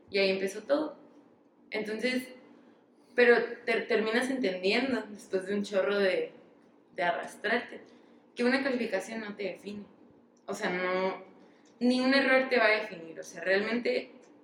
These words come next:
y creo que la sociedad tiene un chorro la culpa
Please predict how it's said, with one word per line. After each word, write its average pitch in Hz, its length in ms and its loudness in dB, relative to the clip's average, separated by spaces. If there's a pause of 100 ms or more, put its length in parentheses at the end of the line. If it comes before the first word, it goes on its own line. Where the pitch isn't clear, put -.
(600)
y 233 100 -18
creo 247 400 2
que 220 160 -2
la 185 200 2
sociedad 180 540 -2
tiene 214 180 -6
un 226 100 -6
chorro 233 340 -2
la - 200 0
culpa 247 420 -8